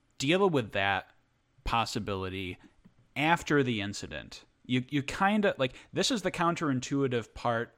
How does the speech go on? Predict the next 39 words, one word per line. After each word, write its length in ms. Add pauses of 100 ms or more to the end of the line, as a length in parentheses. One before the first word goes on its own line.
of 720
having 680 (200)
the 120
Fourth 340
Amendment 480 (360)
violated 720 (340)
in 220
your 320
situation, 840
is 260
that 380 (1080)
it's 180
gonna 160
be 120
far 280
more 200
difficult 560
for 200
you 220
if 240
you 80
try 240
to 100
resist 500
it 160
in 120
the 80
moment. 500 (380)
You 120
just 220
kinda 240
have 240
to 100
let 280
it 120
happen, 580 (480)
get 200
a 40
lawyer 720